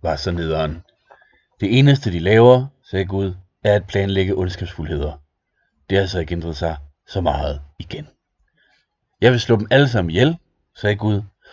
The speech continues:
"og faktisk også kvæg og fugle og krybdyr, fordi jeg er helt sindssygt ramt af moralske tømmermænd over, hvor nederen mennesker er. Bortset fra Noah! Han er en stand-up guy, en kæmpestor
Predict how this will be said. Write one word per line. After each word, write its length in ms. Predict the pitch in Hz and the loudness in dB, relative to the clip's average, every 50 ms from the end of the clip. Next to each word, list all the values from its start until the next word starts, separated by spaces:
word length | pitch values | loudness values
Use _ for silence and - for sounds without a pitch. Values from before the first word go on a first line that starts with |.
| _ _ - _ _ | _ _ -20 _ _
"og 100 | 98 92 | -2 4
faktisk 360 | 131 131 135 120 117 104 - | 6 6 6 6 2 -2 2
også 240 | 104 101 104 95 92 | 2 4 4 2 -2
kvæg 320 | 87 - - 147 147 - - _ _ _ _ _ _ _ _ _ | -2 0 2 2 2 0 -4 _ _ _ _ _ _ _ _ _
og 140 | 98 90 90 | -6 -6 -4
fugle 500 | - 110 113 113 113 117 120 120 120 123 - _ _ _ _ | -2 0 2 2 4 4 2 2 0 -2 -8 _ _ _ _
og 220 | - 87 85 85 90 | -2 -2 -2 -2 -4
krybdyr, 420 | - 127 120 - - 127 117 - - - _ _ _ _ _ _ _ _ _ | -4 -4 -4 -2 2 2 2 2 2 -4 _ _ _ _ _ _ _ _ _
fordi 300 | - 123 147 170 156 139 | -2 0 0 2 4 6
jeg 160 | 135 131 131 | 6 8 8
er 40 | 135 | 6
helt 240 | 139 147 143 123 117 | 4 4 2 0 -2
sindssygt 520 | - - 120 104 90 - - 104 92 76 | -4 -4 -4 -4 -4 -6 -6 -6 -4 -2
ramt 220 | 87 90 - - - _ _ | -2 -2 -4 -6 -14 _ _
af 60 | 101 90 | -4 -4
moralske 440 | 92 80 92 87 85 82 - - | 0 2 4 2 2 2 -2 -10
tømmermænd 480 | 90 - 113 113 117 113 110 104 98 98 - _ _ _ _ _ _ - | -10 -4 -2 0 0 2 0 0 -2 -6 -10 _ _ _ _ _ _ -4
over, 220 | 92 95 98 95 | 0 0 0 0
hvor 100 | 85 104 | 0 -2
nederen 560 | 98 90 87 78 78 82 85 78 78 73 71 - - _ | -2 -2 -2 -2 -2 -4 -4 -4 -6 -8 -12 -16 -14 _
mennesker 400 | - 73 78 76 - - - - | -10 -10 -10 -10 -12 -12 -10 -8
er. 160 | - - 78 - - _ _ _ _ _ _ _ _ _ _ _ _ _ _ _ _ _ _ _ _ _ _ _ | -8 -8 -8 -10 -12 _ _ _ _ _ _ _ _ _ _ _ _ _ _ _ _ _ _ _ _ _ _ _
Bortset 560 | 139 175 202 196 - 165 147 123 104 - - - _ _ - _ _ _ | 6 6 6 4 2 -2 -2 -2 -2 -4 -8 -16 _ _ -20 _ _ _
fra 140 | - - 151 | -6 -2 0
Noah! 420 | 160 143 113 - - 78 - - - - 453 453 453 453 466 453 440 440 440 453 466 - _ _ _ _ _ _ | 2 2 2 0 0 -2 -2 -2 -2 -4 -6 -8 -10 -10 -8 -8 -8 -10 -10 -12 -16 -20 _ _ _ _ _ _
Han 140 | - 127 147 | 0 0 2
er 100 | 139 120 | 2 0
en 80 | 107 98 | -2 -4
stand-up 580 | - - - 113 120 131 131 120 113 110 - | -6 -4 -2 0 2 4 4 4 2 2 0
guy, 320 | - 87 92 92 92 92 92 92 92 _ _ _ _ _ _ _ _ _ _ _ | -2 0 2 2 2 0 0 -4 -10 _ _ _ _ _ _ _ _ _ _ _
en 220 | - 80 87 76 | -8 -8 -8 -10
kæmpestor 920 | - - - 120 139 143 131 127 120 - - 110 101 92 85 76 69 - | -10 -6 0 2 4 4 6 4 2 2 0 0 2 2 2 0 -2 -8